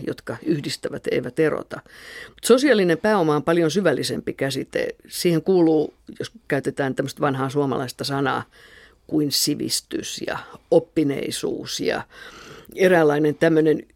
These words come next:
yhteisöllisyysajattelu. Se on, se on pikemminkin etiikkaa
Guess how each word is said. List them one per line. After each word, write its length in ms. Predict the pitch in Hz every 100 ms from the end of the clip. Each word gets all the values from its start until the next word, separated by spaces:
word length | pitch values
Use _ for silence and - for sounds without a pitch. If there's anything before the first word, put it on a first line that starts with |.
| -
yhteisöllisyysajattelu. 2000 | 185 165 185 147 147 147 131 139 175 - - - - 170 165 147 - - 120 135
Se 200 | - 160
on, 220 | 156 151 156
se 220 | - 165
on 220 | 160 151 _ _ _
pikemminkin 600 | 202 - 180 170 160 165 -
etiikkaa 880 | 247 - 190 143 - - - -